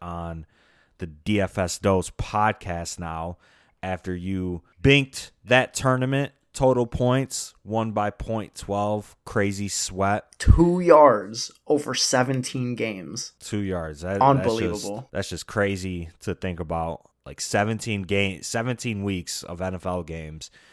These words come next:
Speaker 1: you know, two hundred plus games, and you win by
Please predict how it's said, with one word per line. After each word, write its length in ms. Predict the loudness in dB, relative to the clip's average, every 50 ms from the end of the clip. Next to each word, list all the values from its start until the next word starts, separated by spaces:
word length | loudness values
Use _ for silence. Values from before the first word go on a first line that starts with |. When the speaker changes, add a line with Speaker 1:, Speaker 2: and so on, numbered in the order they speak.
| _ _ -14
Speaker 1:
you 60 | -12
know, 140 | -10 -10 -10
two 300 | -8 -4 -2 0 0 0
hundred 480 | 0 0 -2 -2 -2 -2 -4 -4 -4 -6
plus 280 | -4 -4 -4 -4 -4
games, 600 | -6 -8 -8 -8 -8 -10 -12 -12 -14 -16 -16 -18 _ _ _ _ _ _ _ _ _ _ _ _ -14
and 400 | -12 -10 -10 -10 -10 -10 -12 -14 -18 _ _ _ _
you 200 | -8 -6 -4 -4
win 400 | -2 -2 -2 -2 -2 -2 -4 -2
by 400 | -2 -2 -2 -2 -4 -6 -8